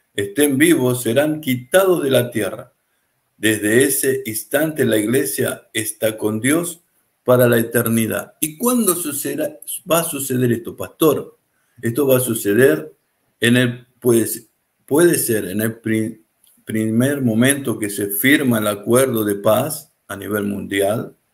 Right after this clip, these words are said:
Puede ser un poco antes o un poco después, cuando se está construyendo, eh, el tercer templo de Salomón.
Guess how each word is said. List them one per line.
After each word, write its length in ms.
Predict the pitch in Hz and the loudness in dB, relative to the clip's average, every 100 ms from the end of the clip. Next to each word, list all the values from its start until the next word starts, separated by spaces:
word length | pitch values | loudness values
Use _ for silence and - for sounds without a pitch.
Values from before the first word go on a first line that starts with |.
| _ _ _ _ _ _ _ _ _ _ - - - _ | _ _ _ _ _ _ _ _ _ _ -20 -20 -20 _
Puede 160 | - 143 | 2 4
ser 160 | 123 123 | 4 2
un 140 | 113 | 2
poco 380 | 127 131 107 117 | 0 -2 2 4
antes 400 | 147 147 135 135 | 4 0 0 0
o 120 | 170 | 0
un 180 | 180 175 | 0 -2
poco 280 | 185 180 147 | -8 -2 0
después, 380 | 139 131 175 165 | 0 0 0 2
cuando 260 | 151 123 120 | 0 0 0
se 100 | 123 | -2
está 260 | - - | -2 -4
construyendo, 1080 | 143 127 123 120 120 156 165 135 113 107 - _ _ _ _ _ | -2 -4 -2 -4 0 0 0 0 0 -2 -10 _ _ _ _ _
eh, 460 | 120 120 113 113 - | 4 4 2 -2 -2
el 240 | 113 113 | -2 2
tercer 520 | 120 107 - 127 120 | 0 0 2 0 2
templo 400 | 135 131 123 113 | 0 0 0 0
de 120 | 107 | 0
Salomón. 720 | 101 101 95 107 135 110 104 | -2 -4 0 2 2 2 -4